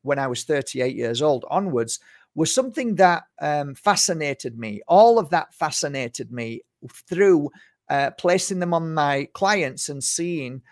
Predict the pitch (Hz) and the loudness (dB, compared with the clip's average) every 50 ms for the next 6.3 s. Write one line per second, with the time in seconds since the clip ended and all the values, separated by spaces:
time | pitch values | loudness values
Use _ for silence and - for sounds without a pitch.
0 | _ _ - 135 156 - - 139 123 - - 185 165 - - 170 139 131 120 117 | _ _ 0 4 4 4 4 2 -2 0 0 0 -2 -2 -2 -6 -4 -4 -6 -6
1 | 120 120 143 143 139 139 117 131 165 185 202 190 - - 180 - 160 139 - - | -4 -4 -2 -2 -2 -4 -2 0 2 2 2 2 -2 -4 -4 -2 -2 -4 -4 -6
2 | 139 139 143 147 185 214 214 196 156 - - 127 117 - - 120 120 - - 147 | -8 -8 -4 -2 -2 -2 -2 -2 -4 -4 -4 -4 -4 -4 -6 -8 -10 -12 -8 -4
3 | 147 151 156 151 147 143 139 139 135 113 - 165 120 127 151 135 131 127 - - | -2 -2 -2 -2 -2 -4 -4 -4 -4 -2 0 -2 0 -2 -4 -8 -8 -8 -8 -6
4 | - 143 143 170 226 233 226 190 170 139 123 120 113 117 - 131 131 135 143 147 | -4 -2 2 4 4 4 4 4 4 4 4 2 0 -2 -4 -4 -2 0 0 0
5 | 151 - - 143 143 139 - - 143 139 - - 139 139 143 139 147 170 180 185 | 0 2 2 4 4 4 4 2 2 2 2 0 -2 -2 0 2 6 6 8 8
6 | 185 175 185 - 131 - | 8 8 6 6 4 -2